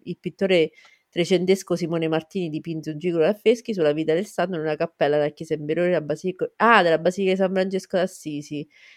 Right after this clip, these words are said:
cappella di San Martino. Dice, "Una curiosità,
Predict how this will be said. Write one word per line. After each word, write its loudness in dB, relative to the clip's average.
cappella 2
di -4
San 0
Martino. -8
Dice, -8
"Una 0
curiosità, 2